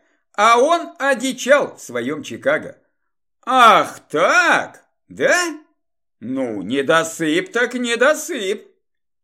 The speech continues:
Следующий день был посвящен покупкам. Внесословное общество на приеме у хозяина Чикаго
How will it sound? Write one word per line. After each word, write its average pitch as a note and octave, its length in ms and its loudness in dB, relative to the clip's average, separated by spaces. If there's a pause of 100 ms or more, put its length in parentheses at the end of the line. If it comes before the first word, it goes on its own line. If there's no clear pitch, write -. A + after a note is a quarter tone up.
(2000)
Следующий D#3 720 0
день D4 400 -6
был D#3 300 -8
посвящен C#3 720 -8 (140)
покупкам. F#2 600 -10 (460)
Внесословное G3 1300 -2
общество E3 560 -8
на E3 100 -8
приеме D#3+ 440 -6
у D3+ 80 -6
хозяина C#3+ 540 -6
Чикаго B2+ 640 -6